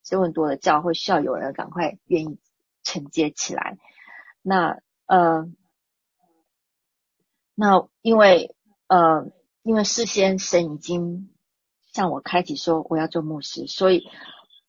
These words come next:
我只好硬着头皮说我顺服，因为我说我顺服，但我没有想到那么快，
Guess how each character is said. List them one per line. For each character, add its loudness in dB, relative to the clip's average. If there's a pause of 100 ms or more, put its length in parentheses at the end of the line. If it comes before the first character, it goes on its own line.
我 4
只 -4
好 0
硬 4
着 4
头 -2
皮 2
说 0
我 2
顺 -2
服， -14 (140)
因 2
为 4
我 -2
说 4
我 -2
顺 -2
服， -16 (360)
但 2
我 0
没 8
有 10
想 0
到 2
那 0
么 -4
快， -2